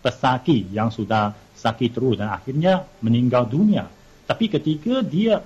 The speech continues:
membangunkan lagi, dia me-, uh, mendapati dia sudah berada dalam purbakala. Dan dia sambil, uh, sebenarnya menghayati satu, uh, riwayat yang baharu, dia sambil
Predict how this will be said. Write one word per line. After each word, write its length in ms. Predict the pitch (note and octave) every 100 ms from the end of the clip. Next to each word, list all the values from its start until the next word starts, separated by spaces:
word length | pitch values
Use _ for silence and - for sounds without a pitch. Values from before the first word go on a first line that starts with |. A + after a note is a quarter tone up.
| -
membangunkan 560 | C3+ C#3 D#3 E3 E3+
lagi, 400 | E3 F#3+ G#3 A2 F#2
dia 320 | A#2 D3 D3 C3 B2 - -
me-, 300 | A#2+ A#2+ A#2+ A#2+
uh, 80 | A#2+
mendapati 480 | A2+ A2 A2 A2+ C#3
dia 240 | A#2 C#3
sudah 320 | - A2+ A#2+ - - - -
berada 380 | A2+ B2+ E3 B2+
dalam 320 | G2 A2+ B2 -
purbakala. 640 | D#3 C#3+ D3 D3+ D#3+ G2+ - _ - - -
Dan 400 | G#2+ B2+ C#3+ B2+
dia 560 | A#2+ C3+ A#2+ G2 F#2+ -
sambil, 720 | A2+ A2+ C3+ D3 C#3 B2+ B2+ B2
uh, 560 | G#2+ G2+ G2 F#2+ F#2 F#2 - _ - - - -
sebenarnya 400 | G#2+ A#2+ C#3 B2+
menghayati 720 | G#2 A2 G#2+ G#2 C3+ C3+ A#2+
satu, 480 | G#2+ - B2+ B2 A#2+ - _ - -
uh, 320 | G2+ G2 G2+
riwayat 400 | A2 A#2+ A#2+ A#2+
yang 80 | A2
baharu, 400 | G2+ F#3 A3+ A3
dia 320 | A#2+ D3 C#3
sambil 480 | A#2+ B2 D#3+ A3